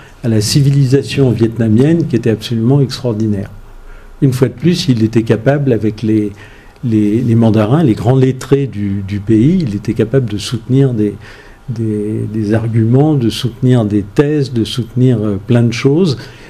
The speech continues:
et il les impressionnait vraiment, hein. Ça, on a des témoignages, euh, irréfutables sur le, sur ce sujet. Donc, si vous voulez, euh, action militaire, bon, j'en ai parlé en premier parce que ça a quand même été important, mais, euh, une action, euh,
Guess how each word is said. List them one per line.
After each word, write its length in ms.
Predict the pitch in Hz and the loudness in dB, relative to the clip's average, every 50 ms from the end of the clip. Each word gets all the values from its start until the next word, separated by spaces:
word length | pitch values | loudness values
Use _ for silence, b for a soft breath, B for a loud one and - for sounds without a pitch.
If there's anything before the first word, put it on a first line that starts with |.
| B B - | B B -2
et 440 | 131 113 107 110 107 107 110 110 110 | 0 2 4 4 4 4 4 4 2
il 100 | 110 107 | 2 4
les 160 | 107 110 98 | 2 2 2
impressionnait 540 | 110 101 - 113 107 - - 120 113 131 151 | 0 0 0 -2 -2 -2 -2 -2 0 0 0
vraiment, 480 | 135 110 120 131 135 120 101 90 90 | 0 0 2 2 2 0 0 -4 -6
hein. 60 | 104 107 | -8 -10
Ça, 180 | - - 113 107 | -6 -4 -2 0
on 100 | 104 107 | 0 0
a 80 | 104 98 | 0 0
des 140 | 95 104 | -2 -4
témoignages, 640 | 98 101 110 104 104 101 104 113 127 135 127 107 101 | -6 -4 -4 -2 0 0 0 2 2 0 0 0 -2
euh, 200 | 104 104 101 110 135 123 | -6 -6 -6 -4 -4 -2
irréfutables 680 | 113 117 113 107 - - 107 - - 139 139 117 110 104 | -2 -2 -2 -2 -4 -8 -6 -2 -2 -2 0 -2 -4 -6
sur 200 | - - - 113 | -6 -6 -6 -4
le, 220 | 110 104 104 104 104 107 | -4 -2 -2 -4 -4 -8
sur 180 | - - - 117 | -10 -10 -8 -8
ce 200 | - - 131 120 | -8 -8 -8 -8
sujet. 360 | - - 123 113 104 107 107 - - - - - - - - B B B B B B B B B B B B B B B B B B B B B - | -8 -8 -8 -8 -6 -8 -8 -10 -14 -20 -20 -20 -20 -20 -20 B B B B B B B B B B B B B B B B B B B B B 0
Donc, 220 | 151 160 180 185 | 2 2 2 0
si 160 | - - - 170 | -2 -4 -2 0
vous 180 | 165 180 175 | 2 2 4
voulez, 440 | 160 170 185 180 190 185 185 170 156 | 4 4 2 4 4 4 4 4 4
euh, 420 | 139 131 127 127 123 123 123 123 131 | 2 2 2 2 4 4 4 4 2
action 260 | 131 127 - 151 147 | 0 0 0 2 2
militaire, 600 | 147 143 139 131 131 135 135 - 160 165 160 139 | 4 4 4 4 2 2 2 2 2 2 0 -2
bon, 160 | 113 104 107 | -2 -2 -2
j'en 180 | 104 107 117 113 | -2 0 0 0
ai 60 | 110 | 2
parlé 260 | - 117 98 110 123 | 2 2 2 4 4
en 140 | 117 117 110 | 4 2 0
premier 380 | 107 - 120 123 123 135 143 139 | 0 2 2 4 4 4 4 2
parce 200 | 131 107 - - | 0 -2 -4 -4
que 140 | - 107 | -4 -6
ça 160 | 104 - - 104 | -4 -4 -4 -4
a 20 | |
quand 160 | 107 - 107 | -2 -2 0
même 180 | 107 113 110 107 | 0 2 2 0
été 200 | 104 104 113 110 | 0 0 0 -2
important, 580 | 104 98 101 - 98 - - - 143 156 156 | -2 -2 -4 -6 -6 -2 0 0 2 2 2
mais, 400 | 143 127 120 120 120 117 123 123 - | 2 2 4 4 4 4 2 2 0
euh, 420 | - 123 117 110 110 107 110 110 - | -2 0 0 2 2 2 2 0 2
une 200 | - 127 127 127 | 2 2 4 4
action, 720 | 131 127 117 - - - - 143 139 139 139 135 127 120 113 | 4 2 0 -2 -4 0 2 4 4 4 4 4 4 2 2
euh, 500 | 107 101 104 104 101 104 107 107 104 110 | 2 2 2 0 2 2 2 2 2 0